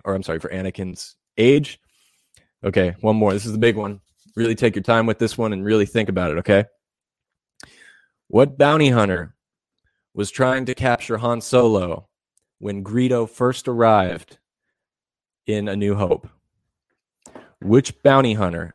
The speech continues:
And here are your options. Was it Boba Fett? Was it Dans Boren? Was it Aurora Singh?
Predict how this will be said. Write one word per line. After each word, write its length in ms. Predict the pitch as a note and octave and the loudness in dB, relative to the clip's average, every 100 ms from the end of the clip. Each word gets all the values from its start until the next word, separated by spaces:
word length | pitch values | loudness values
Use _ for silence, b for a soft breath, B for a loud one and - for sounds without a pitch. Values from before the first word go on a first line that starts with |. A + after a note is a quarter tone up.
| _ | _
And 100 | G2+ | 0
here 120 | C3 | 4
are 40 | C3+ | 4
your 140 | B2 | 4
options. 520 | F#2+ - - - - _ _ _ _ _ - | 2 -2 -12 -20 -20 _ _ _ _ _ -10
Was 160 | G#2 G#2+ | -6 -6
it 120 | G2 | 2
Boba 280 | A2+ C3+ D#3 | 2 4 2
Fett? 300 | A2+ G2+ - _ _ _ _ _ _ _ _ _ _ _ _ - | 2 2 -2 _ _ _ _ _ _ _ _ _ _ _ _ -8
Was 120 | G#2 | -6
it 120 | F#2 | -2
Dans 300 | A2 A#2 C#3 | 0 0 0
Boren? 500 | A#2+ A2 F#2+ F2+ B2 _ _ _ _ _ _ _ _ _ _ _ _ _ _ _ _ _ _ _ _ _ _ _ _ - | 2 2 2 -4 -12 _ _ _ _ _ _ _ _ _ _ _ _ _ _ _ _ _ _ _ _ _ _ _ _ -6
Was 140 | G#2+ | -2
it 80 | G#2+ | 0
Aurora 360 | G#2+ C3 F3 | 2 4 2
Singh? 440 | E3+ C3 A2 A#2 | 0 -4 -4 -6